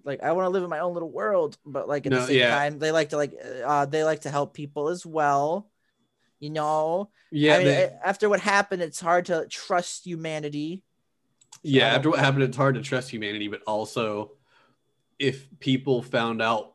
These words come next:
Speaker 2: kinda what they were, I think Nanachi's worried that they would get, like, captured and kind of just, like, experimented on a lot. Um, so they try to keep their distance. The only reason they, like I said, they came to help out Reg and Rico was because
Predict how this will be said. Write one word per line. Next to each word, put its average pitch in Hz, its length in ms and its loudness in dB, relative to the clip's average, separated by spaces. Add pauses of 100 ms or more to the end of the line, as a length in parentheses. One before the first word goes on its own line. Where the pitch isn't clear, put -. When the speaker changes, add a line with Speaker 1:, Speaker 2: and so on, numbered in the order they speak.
Speaker 2:
kinda 113 300 -2
what 110 440 -4
they 107 140 -2
were, 107 520 -2
I 110 100 -4
think - 560 -6 (560)
Nanachi's 104 500 -6
worried 101 380 -4
that 98 100 -10
they 98 140 -4
would 98 180 -10 (340)
get, 113 220 -4
like, 98 180 -10
captured 107 680 -4
and 113 120 -6
kind 104 180 -4
of 101 100 -6
just, 101 160 -8
like, 98 380 -6 (160)
experimented 101 800 -4
on 110 160 0
a 113 60 -2
lot. 113 420 0 (460)
Um, 113 440 0
so 135 120 -2
they 120 120 4
try 139 180 4
to 135 60 8
keep 147 140 4
their 123 100 0
distance. 117 600 -2
The 127 120 0
only 110 160 -4
reason 110 320 -6
they, 107 480 -2 (460)
like 113 140 -2
I - 20 -6
said, 104 220 -6
they 104 120 -4
came 104 260 -4
to 95 80 -2
help 101 200 -4
out 98 220 -2
Reg 101 500 -2
and 104 180 -6
Rico 98 340 -6
was 95 200 -6
because 95 540 -8